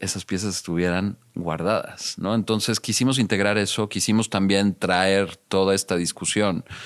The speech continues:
desde Clara Porcet hasta los sesenta, setenta, de lo que es popular y cómo en México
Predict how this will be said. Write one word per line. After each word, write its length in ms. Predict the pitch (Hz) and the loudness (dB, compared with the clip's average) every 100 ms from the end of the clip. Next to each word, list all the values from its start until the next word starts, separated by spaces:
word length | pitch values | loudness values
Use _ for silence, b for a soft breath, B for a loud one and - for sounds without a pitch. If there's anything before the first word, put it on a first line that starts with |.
| B B | B B
desde 440 | - 90 87 85 80 | -2 2 2 2 0
Clara 340 | 101 101 101 | 0 2 0
Porcet 440 | 87 - 104 98 76 | -4 -2 0 0 -4
hasta 220 | - 85 | -4 -4
los 200 | 85 - | -2 -2
sesenta, 480 | - - 98 95 92 | 0 2 2 2 0
setenta, 540 | 78 - 95 90 80 | -2 0 0 0 -4
de 120 | 82 | -2
lo 140 | 82 76 | -4 -2
que 140 | 92 | -2
es 100 | 92 | -2
popular 580 | - 98 98 90 92 90 - | -2 -2 0 2 0 -2 -10
y 120 | - 82 | -10 -2
cómo 340 | 101 95 95 | 2 2 2
en 120 | 92 | 2
México 640 | 95 90 - - - 82 | 2 0 -4 -4 -2 -2